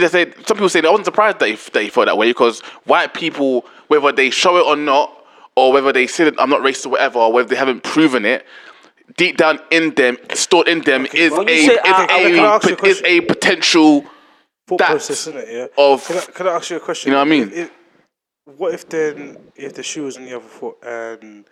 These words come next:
Speaker 2: the, the black guy's sister
Speaker 3: Was raped by a
Speaker 2: was
Speaker 3: white
Speaker 2: raped
Speaker 3: man.
Speaker 2: by, was wa-, raped by a white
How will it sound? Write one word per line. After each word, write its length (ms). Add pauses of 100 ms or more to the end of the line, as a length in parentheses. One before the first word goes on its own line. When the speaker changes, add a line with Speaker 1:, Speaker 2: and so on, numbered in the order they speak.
(680)
Speaker 2:
the, 640
the 80
black 320
guy's 380
sister 380 (200)
Speaker 3:
Was 240
raped 240
by 100
a 60
Speaker 2:
was 80
Speaker 3:
white 140
Speaker 2:
raped 80
Speaker 3:
man. 120
Speaker 2:
by, 140
was 180
wa-, 400
raped 200
by 100
a 40
white 200